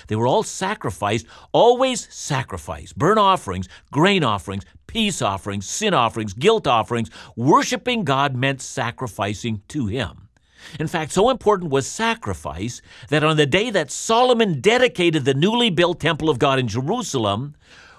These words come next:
we're told that in the initial worship experience in the temple,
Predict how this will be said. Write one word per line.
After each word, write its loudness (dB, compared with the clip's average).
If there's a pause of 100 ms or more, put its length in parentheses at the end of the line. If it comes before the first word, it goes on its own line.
we're 4
told 4
that 2
in 2
the 4
initial 0
worship 2
experience 0
in -4
the 0
temple, -6